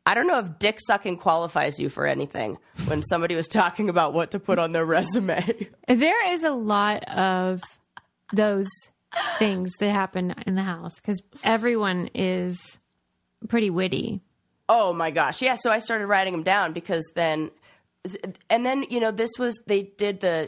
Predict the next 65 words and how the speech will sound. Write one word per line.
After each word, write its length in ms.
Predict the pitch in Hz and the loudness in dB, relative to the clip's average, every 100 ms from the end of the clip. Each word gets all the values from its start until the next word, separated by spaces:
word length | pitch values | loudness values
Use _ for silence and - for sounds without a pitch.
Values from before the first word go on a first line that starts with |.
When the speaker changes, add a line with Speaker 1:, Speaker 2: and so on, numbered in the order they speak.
| - | -4
Speaker 1:
shit 160 | 214 214 | -6 -4
they 100 | 190 | -6
should 180 | - 196 | -6 -8
have 100 | 196 | -6
shown. 380 | 220 208 220 269 _ _ - | -2 0 0 -4 _ _ -2
Speaker 2:
Mm-hmm. 520 | 220 214 202 190 202 - _ _ - | 0 0 -2 -4 -6 -8 _ _ 0
Speaker 1:
And 160 | 214 | 2
they 80 | 202 | 0
would 100 | 208 | 2
always 280 | 214 208 202 | 0 -2 -8
call 340 | - 226 233 | -2 0 2
us 220 | 175 170 165 | 0 0 -4
and 100 | 156 | 0
ask 220 | 135 247 | 2 2
Speaker 2:
Yeah, 100 | 226 | 2
do 80 | 220 | 0
Speaker 1:
us 60 | 220 | 0
Speaker 2:
you 60 | |
Speaker 1:
for 60 | 208 208 | 0 0
Speaker 2:
remember 340 | - 196 196 | 0 0 -2
anything? 300 | 185 185 180 202 | -2 -4 -2 -2
Speaker 1:
And 80 | - | 0
so 100 | 226 | -2
I 80 | 196 | -2
started 300 | - 208 196 | 0 0 2
Speaker 2:
Mm-hmm. 80 | 190 | 2
Speaker 1:
writing 260 | 180 180 | 2 0
it 100 | 160 - | -4 -2
down. 360 | 233 220 165 | 0 2 0
And 100 | 165 | 0
then 80 | 175 | -2
I'm 100 | 170 | 0
like, 180 | 170 170 | 0 0
"Don't 240 | 196 190 190 | -2 -2 -2
worry, 220 | 190 175 | -2 0
guys, 300 | 170 156 156 | 0 0 0
I'll 220 | 160 160 | 0 0
write 240 | 160 160 160 | 0 0 0
'em 80 | 156 | 0
all 140 | 147 | -2
down, 400 | 151 160 151 147 | 0 0 0 -2
like, 200 | 147 143 - | -4 -6 -2
funny 280 | 151 147 | -2 -2
things." 460 | 143 151 147 147 147 | -4 -4 -2 -4 -6
And 160 | 143 147 - - | -6 -6 -12 -14
people, 320 | 175 175 170 - | -6 -4 -2 -2
and 120 | 175 | 2
then 240 | 175 175 - | 0 0 -6
what 200 | 165 139 | -2 0
happened 420 | 175 170 170 160 | 2 0 0 0
is 240 | 151 147 - - - _ _ - | 0 -4 -10 -20 -20 _ _ -4
that 440 | 170 160 151 - _ _ - | 0 2 2 -2 _ _ -4
the 100 | 156 | -4
producers 580 | 156 170 165 180 160 - | -2 -2 -2 -2 -6 -4
would 120 | 160 | -2
then 160 | 156 147 | -2 -2
call 300 | 170 160 156 | 2 2 2
all 100 | 147 | 0
the 80 | 147 | -2
cast, 440 | 180 165 160 - | 2 2 0 -4
and 80 | 147 | -8
the 60 | |
cast 400 | 147 156 160 - | 0 0 0 -2
was 180 | 147 139 | -8 -2
like, 280 | 151 143 | 0 0